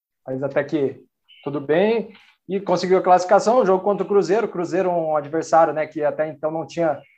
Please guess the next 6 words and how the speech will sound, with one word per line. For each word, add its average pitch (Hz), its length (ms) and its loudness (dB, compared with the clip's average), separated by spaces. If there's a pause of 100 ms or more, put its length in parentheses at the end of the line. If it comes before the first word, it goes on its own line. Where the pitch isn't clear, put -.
(120)
sofrido 160 360 -2
nenhum 165 300 0
gol, 165 320 4
né, 147 560 0 (140)
era 120 120 -10
um, 131 520 -10